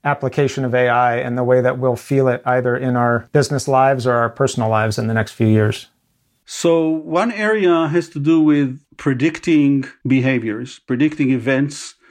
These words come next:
Speaker 2: that have to do with human behaviors. So there's definitely been a great advance in that. We can now have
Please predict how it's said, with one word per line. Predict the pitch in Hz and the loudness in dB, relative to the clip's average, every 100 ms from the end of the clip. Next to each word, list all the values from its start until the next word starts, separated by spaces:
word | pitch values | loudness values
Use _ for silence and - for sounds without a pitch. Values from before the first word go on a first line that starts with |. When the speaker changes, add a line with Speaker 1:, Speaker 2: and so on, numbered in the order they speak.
| - - _ - | -20 -20 _ -8
Speaker 2:
that | 139 | -4
have | 147 151 | -4 -4
to | 135 | -6
do | 139 | -4
with | 135 123 | -2 0
human | 143 135 120 | 0 0 0
behaviors. | 120 131 120 117 120 127 - _ | -2 -2 -2 -6 -6 -10 -14 _
So | - - 147 | -14 -2 0
there's | 135 135 | 0 -2
definitely | 175 170 175 147 | -2 -2 -2 -2
been | 143 139 | 0 0
a | |
great | 123 139 139 | 0 -2 -2
advance | 120 135 139 - | -2 -2 -2 -2
in | 123 | -4
that. | 131 180 - | -2 -2 -2
We | 131 | -6
can | 127 127 | -2 -2
now | 139 143 143 143 135 139 170 139 | 0 0 0 -2 -4 -8 -10 -4
have | 147 139 131 | -4 -4 -6